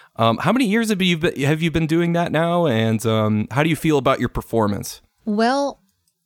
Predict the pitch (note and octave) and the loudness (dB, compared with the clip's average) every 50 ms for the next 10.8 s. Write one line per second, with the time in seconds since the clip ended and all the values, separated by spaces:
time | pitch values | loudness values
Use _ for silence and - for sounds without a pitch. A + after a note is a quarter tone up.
0 | _ _ - A3 A3+ C4 C4+ C#4+ C#4+ B3+ - - F#3 E3 D#3+ D#3+ D#3 E3 G3+ A#3+ | _ _ 0 0 2 2 2 0 0 0 0 0 0 2 2 0 0 0 -2 -4
1 | A#3+ - _ _ _ _ _ _ _ _ _ _ _ _ _ - G3+ E3+ F#3+ F#3 | -4 -8 _ _ _ _ _ _ _ _ _ _ _ _ _ -10 -4 0 0 2
2 | F3+ E3+ D#3+ - - _ _ _ - G#3+ G3+ F#3 G3+ F3+ F3+ E3+ F3 F3+ - G#3+ | 2 0 -2 -4 -8 _ _ _ -2 -2 0 0 0 2 2 2 2 2 2 0
3 | G#3+ - D#4 D#4+ D#4 B3+ A3 G#3 G3+ G3 F#3+ D#3 C3 B2 B2+ F#3+ B3 C4+ B3 - | 0 0 0 -2 -2 0 0 2 2 2 2 0 0 -2 -2 -2 -2 -2 -4 -4
4 | - - E3 D3+ D3+ D3 C#3+ E3 E3 E3+ E3+ F3+ G3+ F#3+ - F3+ E3+ F3 - F#3 | -2 0 0 2 0 0 0 2 2 2 2 2 2 2 2 0 0 0 0 0
5 | F3+ E3 - F3 E3 D#3+ D3 D#3+ D#3+ D#3 D#3 D3+ D3 D3 C#3+ C#3+ C#3 - - - | 0 0 0 0 0 0 0 2 2 2 2 2 2 0 -2 -2 -4 -6 -4 -2
6 | D#3+ E3+ E3 - - - E3+ D3+ D3+ D3 C#3+ - - F3+ F#3+ F#3+ F#3 F3+ F#3 F3 | 0 0 0 0 -2 -2 0 0 0 0 0 0 0 0 2 2 2 2 0 0
7 | - F3+ D#3+ - D#3+ D3 - - - E3+ E3+ E3+ E3+ - - D#3 B2+ B2 B2+ C#3 | 0 0 0 -2 -2 -4 -2 0 2 2 2 2 2 0 -2 -2 -2 -2 -2 -2
8 | D3 F#3 B3 - _ _ _ - - - - - - - - _ _ - - - | -2 -2 -4 -6 _ _ _ -20 -20 -20 -20 -20 -20 -20 -20 _ _ -6 -2 0
9 | G3+ F3+ E3+ D#3+ - - - F3 F3 - F#3 E3+ F3+ F3+ - F#3 F#3 F3+ E3 D#3+ | 2 2 2 2 2 2 0 0 0 0 0 0 0 0 0 0 0 2 2 0
10 | D3+ C#3+ D3 - - G3+ G3+ G3 F3+ E3 D3+ D3+ D3 C#3+ F#3 A#3+ | 0 -2 -2 0 0 2 2 2 0 0 -2 -2 -2 -2 -2 -4